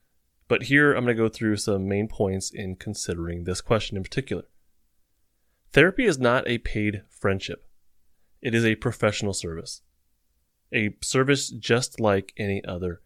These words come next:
The client pays the agreed upon amount. The provider gives the agreed upon professional service. These two things and more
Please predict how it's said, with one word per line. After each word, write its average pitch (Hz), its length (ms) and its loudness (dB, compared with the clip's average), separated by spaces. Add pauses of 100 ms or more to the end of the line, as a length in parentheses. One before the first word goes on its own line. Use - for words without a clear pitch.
(200)
The 123 80 -4
client 120 380 2
pays 135 340 -2
the 143 140 -4
agreed 135 240 -2
upon 107 240 -4
amount. 156 380 -2 (760)
The 104 80 -2
provider 98 640 -2 (260)
gives 90 480 -2
the 92 120 -6
agreed 98 440 -6
upon 90 480 -8
professional 90 600 -8
service. 95 520 -4 (880)
These 123 140 2
two 170 160 4
things 123 320 4
and 113 160 2
more 101 260 0